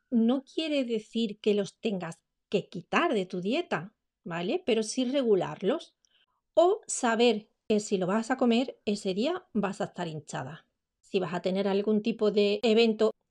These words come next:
pues no comas ese alimento el día antes ni el día, mm, que corresponda. Es de lógica, pero a veces se nos olvida. Aparte de los alimentos, que te digo así a grosso modo, coliflor, coles de Bruselas,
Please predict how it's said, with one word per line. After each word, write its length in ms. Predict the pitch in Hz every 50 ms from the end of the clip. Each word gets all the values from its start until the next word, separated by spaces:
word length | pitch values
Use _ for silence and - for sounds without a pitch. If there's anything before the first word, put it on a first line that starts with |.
| _ _
pues 220 | - 208 202 - -
no 220 | - 226 226 208 214
comas 400 | 226 226 214 214 196 208 208 - -
ese 200 | 220 202 - 214
alimento 600 | 202 196 208 190 190 202 180 - 190 185 - - -
el 180 | 208 190 190
día 240 | 175 185 185 180 180
antes 320 | 196 208 214 220 277 302
ni 220 | 311 262 214 196 190
el 160 | 180 165 160
día, 580 | 165 208 175 175 165 165 160 165 160 151 156 - _ _
mm, 220 | - 196 185 175 165 - _
que 120 | - 190 185
corresponda. 640 | - 180 170 151 _ - 262 330 320 - - - _ _ _ _ _ _ _ _ _ _ _ -
Es 140 | - 214 185
de 80 | 214
lógica, 560 | 208 214 220 214 208 202 - - 190 175 - _ _ _
pero 180 | - 214 202 185
a 40 |
veces 420 | 180 175 175 - - 247 240 415 - _ _ _ _ _ _ _ _ _ _
se 220 | - - - 202
nos 200 | 175 175 165 -
olvida. 480 | 175 160 156 156 165 156 - 147 - _ _ _ _ _ _ _ _ -
Aparte 600 | 233 233 226 - 269 294 330 330 - - 339 311
de 100 | 302 285
los 160 | 269 269 254
alimentos, 800 | 254 247 247 247 247 262 294 330 320 - 427 440 - - - _ _ _ _ _ _ _ _ _ _ _ - - _
que 260 | - 202 185 190 190 190
te 100 | - 185
digo 140 | 196 208 214
así 280 | 214 - - 226 220
a 80 | 214 202
grosso 280 | 202 208 214 214 -
modo, 340 | 208 180 170 160 165 156 165
coliflor, 840 | - 208 208 240 269 254 - 254 247 240 233 233 233 240 240 233 -
coles 240 | - 214 196 196 190
de 80 | 196
Bruselas, 800 | 190 202 208 185 - 220 220 220 214 214 208 208 208 208 214 214